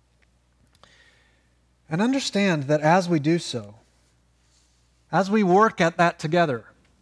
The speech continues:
then just like Paul asked the church in Philippi, the church as a whole,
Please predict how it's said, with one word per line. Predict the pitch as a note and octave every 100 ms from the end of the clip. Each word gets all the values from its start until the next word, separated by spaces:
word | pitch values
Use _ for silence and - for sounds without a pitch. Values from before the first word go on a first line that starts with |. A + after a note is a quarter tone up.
| _ _ _ _ _ _ _ _
then | E3 E3+ - - D#3
just | D3+ A#3+ -
like | A#3 G#3 -
Paul | G#3+ A3 F3+
asked | E3+ C#3+ - _
the | -
church | - A#3 B3+
in | F#3 D#3
Philippi, | G#3 G#3 F#3 B2+ A#2+ A2+ B2+ _ _ _ _ -
the | -
church | G#3 A3
as | G3+
a | D#3
whole, | C#3 G#3 C#4 C4+